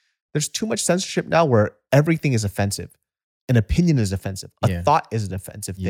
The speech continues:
Speaker 2: Yeah.
Speaker 1: right? So, for example, like, in the last two or three years, like, what is the biggest argu-, what is the biggest thing that has been talked about? What is a man? What is a woman? Gender identity.
Speaker 2: Mm-hmm.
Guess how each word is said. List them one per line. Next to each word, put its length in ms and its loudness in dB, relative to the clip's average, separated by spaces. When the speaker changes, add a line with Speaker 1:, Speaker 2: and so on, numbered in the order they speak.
Speaker 2:
Yeah. 40 -
Speaker 1:
right? 260 -2
So, 160 0
for 220 0
example, 480 0
like, 320 -2
in 120 0
the 80 2
last 340 0
two 200 -4
or 100 2
three 240 -2
years, 560 -4
like, 180 -8
what 180 0
is 140 -4
the 160 -2
biggest 420 0
argu-, 360 0
what 180 2
is 80 -4
the 100 2
biggest 440 2
thing 140 -4
that 100 -2
has 120 -2
been 140 -8
talked 240 -4
about? 300 -8
What 380 2
is 100 -2
a 60 2
man? 420 -2
What 180 -4
is 120 -4
a 40 -4
woman? 360 -14
Gender 320 2
identity. 560 -6
Speaker 2:
Mm-hmm. 280 -4